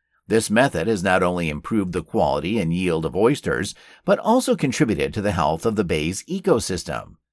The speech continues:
In Kagoshima, a revolutionary approach to tuna farming is taking place. The full-cycle farming method involves breeding and raising Pacific bluefin tuna entirely in captivity,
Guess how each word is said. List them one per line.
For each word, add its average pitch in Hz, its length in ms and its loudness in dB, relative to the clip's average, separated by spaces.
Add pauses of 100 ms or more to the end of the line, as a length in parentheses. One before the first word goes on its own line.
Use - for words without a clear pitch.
(340)
In 85 120 -8
Kagoshima, 101 800 -2 (280)
a 90 80 -2
revolutionary 131 720 0
approach 117 520 -2
to 90 140 -4
tuna 214 260 2
farming - 400 -6
is 69 160 -6
taking 80 340 -2
place. 69 460 0 (320)
The 151 480 2
full-cycle 165 800 2
farming 123 480 2
method 67 460 -4 (260)
involves 151 460 2
breeding 147 640 0
and 151 320 2
raising 85 500 2
Pacific 98 520 0
bluefin 101 440 0
tuna 101 400 2 (300)
entirely 135 720 0
in 92 80 -4
captivity, 98 760 0